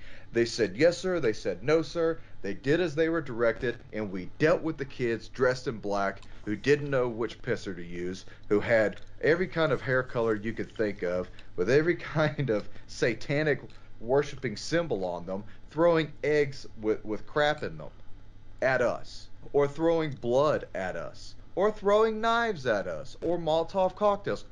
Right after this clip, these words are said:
We didn't have the conservatives waving American flags over there. It was the people who are leftists, the people who had a hammer and sickle flag, the, the literal Nazis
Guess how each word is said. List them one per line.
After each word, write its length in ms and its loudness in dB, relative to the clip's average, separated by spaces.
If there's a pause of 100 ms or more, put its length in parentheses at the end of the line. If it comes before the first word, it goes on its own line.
We 140 2
didn't 160 2
have 220 6
the 60 0
conservatives 680 0
waving 420 0
American 400 -2
flags 480 -2
over 200 -4
there. 260 -6 (960)
It 160 6
was 120 4
the 100 -2
people 400 2
who 260 -2
are 100 6
leftists, 760 -2 (280)
the 80 -2
people 300 2
who 100 2
had 140 6
a 60 2
hammer 420 0
and 100 -4
sickle 380 -2
flag, 340 -6 (400)
the, 180 6 (160)
the 100 6
literal 460 4
Nazis 920 -4